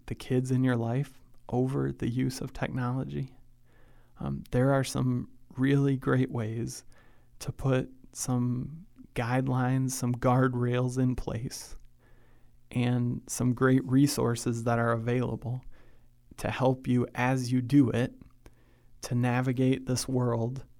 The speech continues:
that none of us have ever been in before, right? I tell parents sometimes that I really think that kids are growing up right now in the hardest time to be a preteen or a teen,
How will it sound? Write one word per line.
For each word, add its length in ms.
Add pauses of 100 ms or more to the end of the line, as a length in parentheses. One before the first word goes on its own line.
(340)
that 400 (600)
none 260
of 100
us 180
have 140
ever 260
been 200
in 180
before, 540 (500)
right? 320 (400)
I 160
tell 240
parents 460
sometimes 460
that 120
I 40
really 440
think 280
that 180
kids 320
are 120
growing 380
up 220
right 240
now 500 (540)
in 340
the 80
hardest 600
time 420
to 160
be 560 (300)
a 120 (300)
preteen 640
or 140
a 60
teen, 520